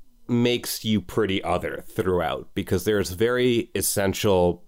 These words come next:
basic principles that make up the society you live in.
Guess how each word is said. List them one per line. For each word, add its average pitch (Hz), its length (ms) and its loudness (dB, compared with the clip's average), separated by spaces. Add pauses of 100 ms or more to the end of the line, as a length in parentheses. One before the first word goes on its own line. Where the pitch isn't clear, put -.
(160)
basic 87 520 0
principles 87 760 0
that 87 180 -2
make 80 240 -2
up 85 140 -4
the - 60 -12
society 90 500 -2
you 87 180 -2
live 127 220 2
in. 85 240 2